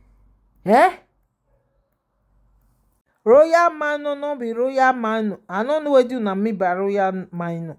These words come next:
Queen Naomi is not coming to the palace. Queen Naomi no postpone anything. Queen Naomi no come, come talk with Kabiyesi.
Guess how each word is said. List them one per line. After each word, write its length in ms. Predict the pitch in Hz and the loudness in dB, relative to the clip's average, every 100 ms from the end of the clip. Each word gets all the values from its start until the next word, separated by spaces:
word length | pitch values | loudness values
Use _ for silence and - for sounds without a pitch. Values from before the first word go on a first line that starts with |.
| _ _ _ _ | _ _ _ _
Queen 220 | - 277 | 0 2
Naomi 420 | 277 311 320 320 - | 4 2 2 -2 -4
is 280 | 247 190 180 | -6 -6 -6
not 540 | 233 247 269 277 - _ _ _ _ _ _ _ _ | -4 2 2 2 -2 _ _ _ _ _ _ _ _
coming 300 | - 233 240 | -6 -2 -2
to 120 | 208 180 | -2 -4
the 80 | 170 | -2
palace. 480 | 190 190 160 - _ _ _ _ | 0 0 0 -8 _ _ _ _
Queen 220 | - 277 269 | 0 2 4
Naomi 320 | 320 339 277 | 4 4 0
no 200 | 254 269 | 0 0
postpone 640 | 269 208 208 - 240 247 240 | 0 -2 -2 -4 -2 -2 0
anything. 640 | 220 220 220 214 190 180 _ _ _ _ _ | 0 0 -2 -2 -4 -6 _ _ _ _ _
Queen 220 | 254 269 | -2 2
Naomi 380 | 294 330 349 277 | 4 4 2 -4
no 320 | 247 277 294 294 | -4 -4 -4 -8
come, 300 | 262 247 214 _ - | -6 -6 -6 _ -8
come 240 | 254 262 | -4 -2
talk 280 | 262 240 240 | 2 2 0
with 180 | 196 - | -6 -2
Kabiyesi. 720 | 214 214 208 185 175 190 | 0 0 0 -6 -8 -14